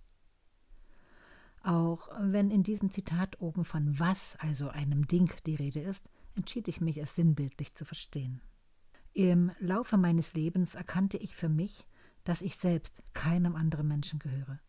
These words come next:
Und umgekehrt, mir gehört kein anderer. Ich bin wahnsinnig dankbar für die Zeit, die ich mit diesen Menschen verbringen darf und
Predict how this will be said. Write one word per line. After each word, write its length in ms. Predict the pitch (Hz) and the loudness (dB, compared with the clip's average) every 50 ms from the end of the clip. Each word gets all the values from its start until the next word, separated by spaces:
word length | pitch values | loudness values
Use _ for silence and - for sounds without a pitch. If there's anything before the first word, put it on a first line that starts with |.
| _ _ _ _ - _ - | _ _ _ _ -20 _ -8
Und 240 | - 160 147 143 - | -4 -4 -4 -4 -4
umgekehrt, 680 | 135 131 123 147 147 - - 170 175 196 196 - - - _ _ _ _ - _ _ _ _ _ _ - _ - _ | -6 -4 -4 -4 -6 -6 -4 -4 -4 -4 -6 -12 -20 -20 _ _ _ _ -20 _ _ _ _ _ _ -20 _ -6 _
mir 180 | 151 139 127 | -2 -2 -2
gehört 340 | - 131 117 147 139 - - | -4 -4 -4 -4 -4 -4 -8
kein 260 | - - 147 147 131 | -8 -4 -4 -4 -4
anderer. 420 | - 151 165 165 156 139 131 135 - - - - _ - - - - - - | -2 0 0 0 0 -2 -6 -8 -10 -14 -20 -20 _ -20 -18 -18 -18 -12 -2
Ich 220 | - 175 - - | -2 -2 -2 0
bin 320 | - 196 180 170 165 165 170 - | 0 4 6 6 6 4 2 2
wahnsinnig 720 | - 190 160 170 170 175 190 190 185 - 180 175 160 - | -2 0 0 2 2 4 4 4 4 4 4 4 4 2
dankbar 420 | - 151 151 156 - - 143 147 147 - | 0 0 0 0 0 -2 -4 -4 -4 -4
für 100 | - 147 | -6 -4
die 140 | 160 147 | -4 -4
Zeit, 440 | - - - 165 156 156 160 - - - _ _ | -6 -4 -4 -2 -2 -2 -2 -4 -8 -18 _ _
die 60 | - 165 | -10 -10
ich 120 | - - | -4 -2
mit 160 | 185 170 - | -2 -2 -2
diesen 260 | 202 226 214 208 185 | -4 -4 2 2 4
Menschen 320 | 170 170 185 185 - 190 165 | 4 4 2 2 0 -2 0
verbringen 520 | - 175 160 - 151 156 160 165 160 151 | 0 -2 -2 0 2 4 4 6 6 6
darf 360 | 139 147 151 156 165 165 - | 4 4 2 2 0 -2 -4
und 280 | - - 160 156 - - | -4 0 0 0 0 -2